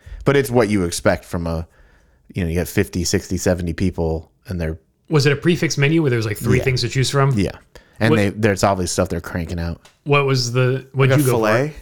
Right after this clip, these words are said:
Speaker 2: All right.
Speaker 1: s-, but it's the smallest little baby fillet.
Speaker 2: Like an eight, eight ounce
Speaker 1: Six
Speaker 2: petite?
Speaker 1: ounce, something
Speaker 2: Oh.
Speaker 1: like that. Yeah, it's really small. And it was, it was fine. No seasoning on it. The green beans were just puddled in water. It was
Speaker 2: Aw,
Speaker 1: not,
Speaker 2: that's a
Speaker 1: it wasn't
Speaker 2: shame.
Speaker 1: great. But it was fine.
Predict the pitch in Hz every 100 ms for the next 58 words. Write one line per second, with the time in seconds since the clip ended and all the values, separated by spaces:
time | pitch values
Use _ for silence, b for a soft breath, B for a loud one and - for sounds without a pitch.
0 | - _ 233 311 320 - 120 104 - -
1 | 104 107 123 101 101 107 92 85 92 90
2 | 90 - 82 76 92 _ _ _ _ 127
3 | 104 113 123 127 - 127 131 127 101 -
4 | 92 92 - - - 104 101 98 95 101
5 | 101 80 78 87 98 82 - 73 82 -
6 | 98 107 110 107 - B B B - 110
7 | 110 92 95 101 95 98 98 107 98 95
8 | 95 90 92 90 - 76 95 92 90 101
9 | 107 104 95 95 98 95 92 90 90 -
10 | - _ _ - - - 98 92 95 95
11 | 95 95 95 92 127 131 113 107 104 101
12 | 110 120 160 113 117 110 95 87 85 -
13 | _ _ _ _ _ _ - 294 - 180